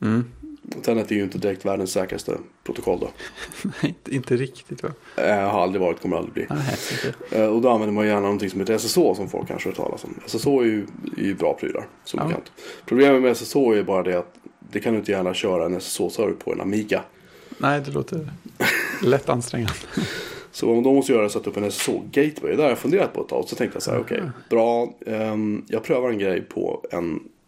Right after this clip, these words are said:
Speaker 2: jag hade en FreeBSD-maskin." Det var därför jag höll på med FreeBSD nu.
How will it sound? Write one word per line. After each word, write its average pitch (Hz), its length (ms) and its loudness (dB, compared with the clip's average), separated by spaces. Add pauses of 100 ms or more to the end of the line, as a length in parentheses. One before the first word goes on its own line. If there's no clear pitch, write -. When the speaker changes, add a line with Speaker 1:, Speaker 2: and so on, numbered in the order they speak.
(220)
Speaker 2:
jag 117 100 0
hade 104 160 2
en 92 60 -4
FreeBSD-maskin." 98 840 -2 (960)
Det 107 80 -2
var 110 60 4
därför 110 200 2
jag 98 60 4
höll 90 60 -6
på 90 80 -2
med 85 120 -4
FreeBSD - 360 -2
nu. 101 160 0